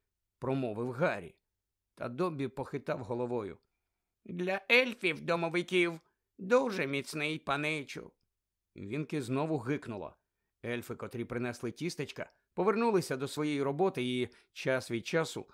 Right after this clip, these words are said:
кидали на неї несхвальні погляди. "Вінкі чахне, паничу Гаррі Поттер", сумно прошепотів Доббі. "Вінкі хоче додому. Вона й далі думає, що містер Кравч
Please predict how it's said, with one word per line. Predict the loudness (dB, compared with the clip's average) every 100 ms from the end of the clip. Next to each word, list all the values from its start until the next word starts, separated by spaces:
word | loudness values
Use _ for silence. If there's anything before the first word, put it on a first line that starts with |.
| _ _
кидали | -8 -2 2 2 2
на | 0
неї | 0 0
несхвальні | -2 -4 -2 -2 0 -2
погляди. | -2 -2 -2 -8 -12 _ _ _ _ _ _ _ -8
"Вінкі | -2 0 0 2 0
чахне, | 2 4 4 2 -2 -2
паничу | 2 0 2 -2 0 0
Гаррі | 4 4 4 0
Поттер", | 2 4 4 2 2 2 2 -6 -20 _ -20
сумно | -6 -2 0 0
прошепотів | -2 -6 -4 -6 -4 -4 -2
Доббі. | 0 0 -2 -8 _ _ _ -4
"Вінкі | 2 2 2 2 2
хоче | 4 2 2 2
додому. | 4 6 4 4 -4 -18 _ _ _ _
Вона | 6 6 8
й | 4
далі | 4 4 6 4
думає, | 6 4 6 4 2
що | 2 2
містер | 4 4 2 2 2
Кравч | 4 2 2 -4 -12